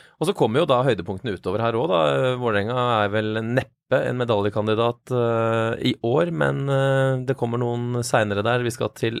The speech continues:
Lerkendal i slutten av september, er vel det? Attende september kanskje,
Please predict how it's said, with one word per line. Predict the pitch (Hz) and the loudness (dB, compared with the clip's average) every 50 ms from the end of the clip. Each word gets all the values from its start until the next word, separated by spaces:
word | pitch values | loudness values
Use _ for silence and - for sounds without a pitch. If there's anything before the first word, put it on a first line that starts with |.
| - - | -4 0
Lerkendal | 120 117 110 101 98 - - - - 110 117 110 120 123 127 131 143 139 - - - _ _ - | 2 4 4 4 2 0 -4 -6 -4 -4 -2 0 2 2 2 2 0 -2 -6 -12 -20 _ _ -4
i | 120 117 113 113 117 117 113 113 113 113 113 117 113 110 | -2 -2 0 0 0 0 0 0 0 0 0 -2 -2 -4
slutten | - - - 107 - - - | -6 -6 -6 -6 -6 -2 -2
av | 107 98 | 0 0
september, | 110 113 - 107 107 101 98 101 101 98 101 110 117 120 120 120 123 117 | 0 0 0 0 0 0 0 -4 -4 -4 0 2 2 2 2 2 2 2
er | 110 | 2
vel | 110 113 110 | 2 2 2
det? | 120 143 190 190 - - - - - - - - - - - - - | 2 0 0 -2 -8 -16 -20 -20 -20 -20 -20 -20 -20 -20 -16 -6 -4
Attende | - - - - 104 90 | -4 -4 -2 -2 -2 0
september | - 107 - 107 98 98 107 107 | 0 0 0 0 -2 0 0 -2
kanskje, | 104 - - - | -2 -2 -4 -8